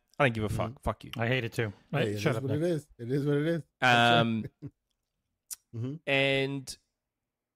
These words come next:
Speaker 1: the, my concern is that this multi-plat stuff will do enough damage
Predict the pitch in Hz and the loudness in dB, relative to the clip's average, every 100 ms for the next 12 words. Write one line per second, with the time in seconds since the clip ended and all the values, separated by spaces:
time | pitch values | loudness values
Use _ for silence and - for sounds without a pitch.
0 | _ _ _ - 165 - 151 160 175 151 | _ _ _ -6 -6 -2 2 4 4 2
1 | - 139 - 147 160 151 117 123 117 123 | -6 -6 -2 0 2 0 -2 -2 -2 -4
2 | - 123 139 - 120 127 110 - 123 113 | -4 0 0 -2 -4 -2 -2 -2 0 0
3 | - 117 107 120 113 110 135 143 - 113 | -2 -8 -4 0 2 2 0 -2 -2 0
4 | 113 151 - - - | 0 -2 -6 -10 -14